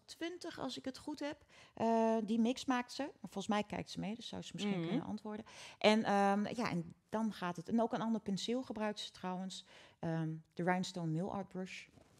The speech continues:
Speaker 1: Heeft echte haren. Dit zijn synthetische haren. Dus het is echt, je kunt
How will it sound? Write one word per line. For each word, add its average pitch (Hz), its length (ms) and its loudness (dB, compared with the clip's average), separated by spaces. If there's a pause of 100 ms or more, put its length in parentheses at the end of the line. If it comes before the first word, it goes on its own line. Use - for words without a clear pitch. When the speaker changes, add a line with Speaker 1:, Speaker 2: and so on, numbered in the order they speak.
(200)
Speaker 1:
Heeft - 160 -12
echte - 260 -4
haren. 165 480 -4
Dit - 160 -10
zijn 160 160 -4
synthetische 160 600 -6
haren. 147 400 -6 (320)
Dus 226 140 -6
het - 100 -6
is 311 180 0
echt, - 280 0
je 240 80 -6
kunt 247 340 -2